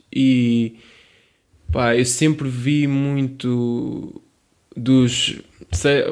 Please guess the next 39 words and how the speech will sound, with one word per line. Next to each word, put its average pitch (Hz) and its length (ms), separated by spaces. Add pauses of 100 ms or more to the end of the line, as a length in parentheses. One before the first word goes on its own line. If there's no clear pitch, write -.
(140)
voltando 127 320
a 139 40
pegar 143 180
nos 135 120
mesmos 135 200
exemplos, 123 180
Led 135 180
Zeppelin, 135 460
Iron 131 140
Maiden, 131 480
Metallica, 127 640
esses, 127 260
e, 127 340 (280)
que - 60
foram 180 340
os 151 100
meus 147 240
exemplos 131 400
todos, 120 320
e 135 40
eu 135 120
via 160 420
o 156 40
trabalho 143 400
deles, 127 480 (480)
e 135 60
eu 147 80
dizia, 123 280
"Fogo, 147 440
estes - 560
gajos 160 400
têm, 165 400
tipo, 156 280 (240)
dez 165 400
álbuns 156 360
para 156 140
apresentar, 147 680
man." 120 380
Eles 127 440